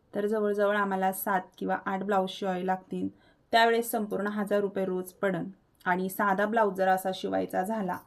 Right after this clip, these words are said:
तर आमच्याकडे याची सत्तर रुपये शिलाई आहे.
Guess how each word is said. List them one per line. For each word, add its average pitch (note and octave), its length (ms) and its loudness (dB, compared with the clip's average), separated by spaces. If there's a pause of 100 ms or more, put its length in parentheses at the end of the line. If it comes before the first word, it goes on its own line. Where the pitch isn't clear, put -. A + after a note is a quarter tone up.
(480)
तर A3 80 4
आमच्याकडे F#3+ 420 2
याची F#3 200 -4
सत्तर G#3 380 -2
रुपये F#3+ 260 0
शिलाई F#3 360 -6
आहे. F3+ 260 -4